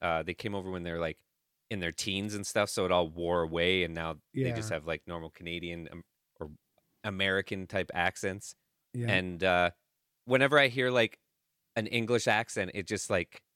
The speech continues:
Speaker 1: it reminds me of my grandma, and it just is, like, soo-, more soothing to me and stuff and,
Speaker 2: Yeah.
Speaker 1: like, relaxing. So, I don't know.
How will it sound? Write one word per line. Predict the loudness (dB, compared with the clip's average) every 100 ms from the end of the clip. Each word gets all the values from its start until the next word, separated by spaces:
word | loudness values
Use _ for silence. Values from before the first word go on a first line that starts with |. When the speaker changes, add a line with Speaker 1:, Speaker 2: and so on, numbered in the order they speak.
| _ _ _
Speaker 1:
it | -2
reminds | 2 2 2 0
me | -2
of | -2
my | -4
grandma, | -2 4 4 4 0 0 0 -2
and | -6 -6
it | -6
just | -8 -6
is, | -8 -2
like, | -2 -2
soo-, | -2 0 -2 0
more | 0 2
soothing | 2 2 4 4 4 2 -2
to | -2
me | 0 0 0
and | -2
stuff | 0 2 2
and, | 0 -2
Speaker 2:
Yeah. |
Speaker 1:
like, | -4 -4
relaxing. | -2 2 2 0 -6 -8 -8
So, | -2 0 0 _ _ _ _ _ -6
I | -2
don't | 0
know. | -2 -4